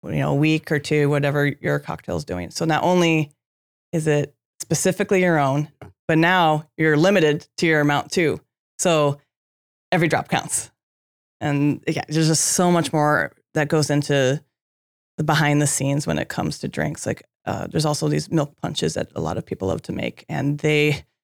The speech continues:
put their heart and soul in it. You have to do straining through cheesecloths, and it takes days to make, days.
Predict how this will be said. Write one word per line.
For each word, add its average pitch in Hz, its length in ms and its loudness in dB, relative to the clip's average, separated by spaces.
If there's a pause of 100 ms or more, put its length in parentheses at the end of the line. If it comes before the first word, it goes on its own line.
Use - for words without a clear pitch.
(140)
put 170 100 -2
their 156 100 2
heart 202 280 2
and 180 100 2
soul 170 300 2
in 160 80 4
it. 160 160 2
You 160 100 2
have 156 140 -2
to 156 100 -2
do 156 160 2
straining 180 680 2
through 160 160 0
cheesecloths, 160 800 0
and 151 80 2
it - 80 -4
takes 147 240 -4
days 156 720 2
to 170 120 0
make, 135 320 -2
days. 170 540 0